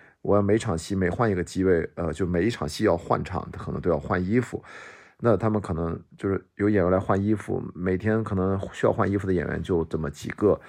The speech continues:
你说忙吗？也没那么忙，但是他们也要起早贪黑，可能要所有人到达之-，之前，他们就要把这个衣服的摊儿都要支好，各个帐篷、各个部门，对吧？发电车、各个部门，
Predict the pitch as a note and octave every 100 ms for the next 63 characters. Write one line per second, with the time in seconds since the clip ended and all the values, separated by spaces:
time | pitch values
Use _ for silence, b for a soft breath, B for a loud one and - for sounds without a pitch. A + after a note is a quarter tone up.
0 | B B - F2+ C#3 C3 E2 A#2+ A2 F2
1 | G2 B2+ E2 - - C3+ B2 D#3+ D3 F#2
2 | F2+ - G2 D#2+ F#2 F2 F#2+ F2+ F#2+ G2
3 | F#2 - - G2+ F#2+ C#2+ D2 D2 D#2 -
4 | _ - G2+ F2+ E2+ F2 G2 F2 F#2 B
5 | B B B - E2 F#2+ F#2+ F#2+ A2 F#2+
6 | F#2 - A#2+ A2+ A#2 G#2+ G2 - G#2+ -
7 | - A#2 G#2+ - A#2 F#2 F2+ F2+ G#2 G2
8 | G#2+ F#2 D#2+ F2 D2+ F2+ D#2 D#2 F#2+ G2+
9 | F#2 - G2+ F#2+ G2+ F#2 F#2 E2+ D#2+